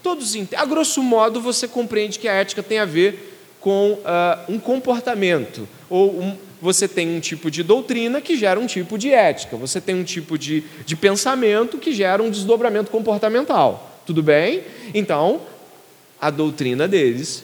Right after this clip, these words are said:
gerou uma ética, e nessa ética não tem problema o que o rapaz fez. Difícil não ser afetado por isso, não é?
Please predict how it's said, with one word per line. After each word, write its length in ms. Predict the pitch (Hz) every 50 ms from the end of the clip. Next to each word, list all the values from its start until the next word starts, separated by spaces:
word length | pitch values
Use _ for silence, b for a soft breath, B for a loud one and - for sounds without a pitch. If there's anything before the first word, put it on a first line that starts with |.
| - -
gerou 400 | 175 160 226 254 233 160 127 117
uma 220 | 127 165 208 240
ética, 520 | 208 147 123 104 - - - - - - - -
e 100 | 196 214
nessa 400 | 220 180 147 156 123 - - 233
ética 640 | 302 269 135 117 110 - - 156 - - 185 208 202 - - - - - _ _ _
não 140 | 220 311
tem 180 | 320 - 175 151
problema 560 | 151 202 226 202 170 139 123 123 127 131 151 147 - - - - - - - _ _
o 60 | 160
que 140 | 151 - 156
o 20 |
rapaz 380 | 147 165 160 - 127 113 120 -
fez. 440 | - - 110 82 101 - - - - - - - - - - - - - - - - - - - - - - - - - - - - - - - - - - - - - - 95 - 190 - - - - 87 - - - - - - - - - - - - B B B B B B B B B B B B - - - - - - - - - - - - - - - - - - - - - - 101
Difícil 640 | 98 170 202 190 - - 214 220 233 - - 277 240
não 160 | 233 240 262
ser 160 | - - 233
afetado 600 | 220 226 226 - 269 262 - - 175 165 165 160
por 160 | - 247 254
isso, 260 | 208 127 - - -
não 100 | 110 117
é? 120 | 123 143